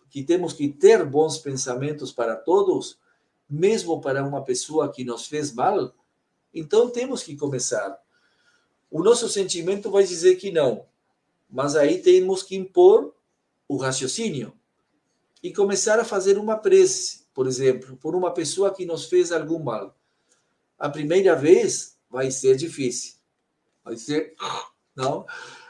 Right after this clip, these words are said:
A segunda vez também, mas um pouquinho menos difícil.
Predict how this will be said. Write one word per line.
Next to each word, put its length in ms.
A 120
segunda 500
vez 400
também, 600
mas 260
um 100
pouquinho 520
menos 380
difícil. 540